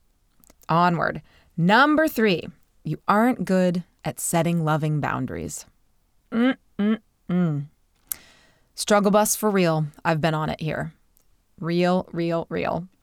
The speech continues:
Core values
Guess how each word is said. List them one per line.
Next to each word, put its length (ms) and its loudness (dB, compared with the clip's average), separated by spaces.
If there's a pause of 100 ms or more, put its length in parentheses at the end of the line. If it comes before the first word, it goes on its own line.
(1000)
Core 540 2
values 760 0